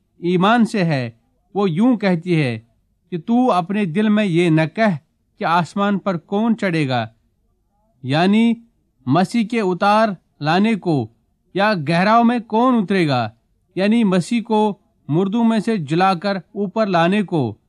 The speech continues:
بلکہ کیا کہتی ہے، یہ کہ کلام تیرے نزدیک ہے، بلکہ تیرے منہ اور تیرے دل میں ہے۔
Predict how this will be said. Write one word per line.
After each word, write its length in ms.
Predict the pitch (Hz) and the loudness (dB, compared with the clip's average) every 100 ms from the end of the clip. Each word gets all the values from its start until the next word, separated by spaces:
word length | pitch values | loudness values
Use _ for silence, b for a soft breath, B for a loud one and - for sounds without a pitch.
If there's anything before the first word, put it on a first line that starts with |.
| _ _ _ - | _ _ _ -8
بلکہ 420 | 139 185 180 190 | -4 -4 -4 -8
کیا 240 | 160 214 220 | -2 -2 0
کہتی 500 | 202 185 165 226 190 | -2 -4 -2 0 0
ہے، 220 | 143 113 - _ _ _ _ - | 0 -4 -12 _ _ _ _ -2
یہ 160 | 196 | 0
کہ 220 | 208 226 220 | 0 -2 -4
کلام 480 | 196 185 202 214 185 | 0 2 2 2 -2
تیرے 320 | - 185 214 | -4 -2 0
نزدیک 480 | 202 180 175 220 180 | 0 0 0 -2 -2
ہے، 220 | 151 110 - _ _ _ 131 | -4 -4 -12 _ _ _ -6
بلکہ 360 | 180 190 208 | -4 -4 -6
تیرے 300 | 170 196 214 | -4 0 2
منہ 340 | 185 170 233 214 - _ - | 2 2 2 0 -4 _ -6
اور 180 | 175 | -4
تیرے 340 | 160 180 190 196 | -2 -2 -2 -2
دل 240 | 135 170 | 0 0
میں 200 | 190 196 | 2 2
ہے۔ 240 | 147 117 | 0 -2